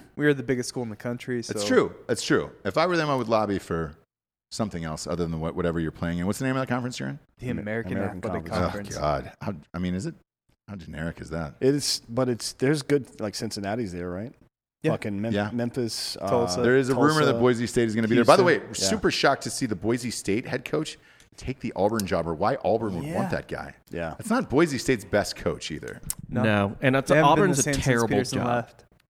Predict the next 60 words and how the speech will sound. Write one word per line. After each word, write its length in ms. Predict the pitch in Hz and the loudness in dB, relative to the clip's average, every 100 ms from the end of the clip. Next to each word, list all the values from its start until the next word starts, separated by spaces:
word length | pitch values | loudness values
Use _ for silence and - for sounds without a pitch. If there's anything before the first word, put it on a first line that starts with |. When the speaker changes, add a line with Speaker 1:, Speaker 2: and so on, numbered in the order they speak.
| - | -6
Speaker 2:
Yes. 480 | 107 165 160 - - - | 0 0 0 -8 -12 -2
Speaker 4:
Auburn 260 | 127 175 | 0 2
sucks 460 | 139 - 139 110 - | 0 0 0 0 -2
as 80 | 98 | -8
a 80 | 95 | -6
job. 300 | - - - _ - | -8 -8 -10 _ 0
Speaker 3:
Yeah, 160 | 156 165 | 6 8
Speaker 2:
Because 20 | |
it 40 | 147 | 6
Speaker 3:
because 160 | - 165 | 4 6
Speaker 2:
does. 60 | - | 6
Speaker 3:
there's 160 | 185 165 | 4 6
no 160 | 202 | 4
way 160 | 180 175 | 6 4
to 80 | 131 | 2
win 260 | 110 160 | 2 2
down 220 | 127 98 | 2 -2
there 120 | 95 95 | -4 -2
unless 260 | 120 135 | -2 0
you 40 | 147 | 2
get 140 | 147 | 2
a 60 | 120 | 2
Bo 240 | 104 127 | 0 0
Jackson 440 | 98 110 156 - | -2 -2 -2 -4
on 120 | 95 87 | -4 -4
your 80 | |
Speaker 1:
No, 140 | 131 139 | 0 0
Speaker 3:
team. 100 | 127 | 2
There's 100 | 139 | 4
Speaker 1:
the, 60 | |
Speaker 3:
no 80 | 147 | 4
way 100 | 151 | 6
to 80 | 143 | 4
Speaker 2:
No. 60 | 147 | 4
Speaker 3:
fucking 260 | 160 147 | 0 2
win. 200 | 143 196 | 2 2
You're, 160 | 123 127 | 4 2
Speaker 1:
the 40 | |
Speaker 3:
you're 100 | 165 | 8
up 60 | 170 | 8
Speaker 1:
measuring 180 | 165 196 | 8 6
Speaker 3:
against 160 | 170 160 | 4 4
Speaker 1:
stick 140 | 180 | 6
Speaker 3:
the, 60 | 160 | 6
Speaker 1:
is 60 | 135 | 4
Alabama. 680 | 139 143 123 127 107 80 | 4 4 4 2 2 0
Speaker 3:
yeah, 40 | 80 | -2
like, 140 | 98 | -6
Speaker 2:
No. 60 | 78 | -4
Speaker 3:
there's 200 | - 120 | -2 0
Speaker 1:
So, 40 | |
Speaker 3:
no 60 | 135 | 2
Speaker 1:
like, 160 | 120 | 0
Speaker 3:
fucking 240 | 113 110 92 | 0 -2 -4
way. 160 | 85 71 | -6 -6
Speaker 4:
It's 180 | 110 | -10
just, 220 | - 110 120 | -8 -6 0
yeah, 100 | 113 | 0
you're 400 | 110 123 123 123 | 0 0 2 4
immediately 840 | 127 120 117 117 104 110 107 104 | 4 4 2 0 0 0 0 -4